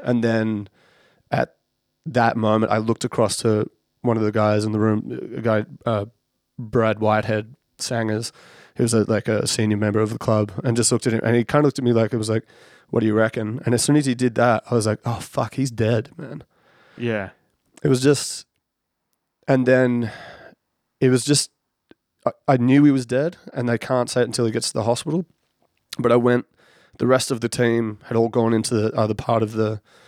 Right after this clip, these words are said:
Speaker 1: sort of the bigger club room area where, where they eat and talk and just sit down and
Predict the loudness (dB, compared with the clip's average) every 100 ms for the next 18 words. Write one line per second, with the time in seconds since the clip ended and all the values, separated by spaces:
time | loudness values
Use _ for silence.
0 | _ _ _ -20 _ _ _ -2 -2 -2
1 | -2 0 0 0 0 2 0 0 0 0
2 | 2 2 0 0 -2 -2 -6 -8 -6 -6
3 | -6 -6 -8 -4 -2 -2 -4 -8 -8 -6
4 | -2 -2 -2 -6